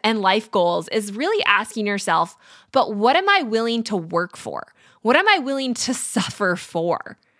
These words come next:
And if we can start to engage with, "But am I willing to suffer for this? Because if I'm not, I'm never going to achieve the outcome." Like, you might want to be rich,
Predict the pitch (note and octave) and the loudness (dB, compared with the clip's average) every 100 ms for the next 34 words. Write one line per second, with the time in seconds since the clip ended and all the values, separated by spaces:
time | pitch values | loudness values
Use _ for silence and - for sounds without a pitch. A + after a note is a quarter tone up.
0 | _ _ _ _ - C4+ E4+ F4 E4 - | _ _ _ _ -4 -2 0 0 -2 2
1 | D4+ F#4 A#4 G4 A#3 A3+ A3+ A3+ F3+ F3+ | 2 4 0 0 2 2 2 -2 -2 0
2 | A#3 - G3 _ - A3 F4+ G4 A3 A#3 | 0 0 -14 _ 0 2 4 2 4 0
3 | D4+ D4+ C4+ - E3 A#3 B3+ D#4 D#4 F#4 | 0 -2 -2 -2 -2 -2 -2 2 4 4
4 | - D#4+ D#4+ E4 E4 B3 C4+ C#4 F#3 - | 2 -4 0 2 2 2 4 4 2 -4
5 | - - - C4 D4 F4 G4 F4 E4 C#4 | -20 -14 -2 2 4 2 0 -2 -2 -2
6 | - A#3+ A3+ C4 G3+ F3 - - - - | -2 -2 -2 -2 2 4 2 -2 -8 -8
7 | _ _ _ _ _ _ B3+ B3+ D#4 D#4 | _ _ _ _ _ _ 0 2 2 4
8 | F4+ B3+ A3+ D#4 G#4+ - F4+ D#4+ A3+ A3+ | 4 2 4 6 4 2 0 0 2 2
9 | G#4+ G3 - - - | 2 2 -2 -8 -10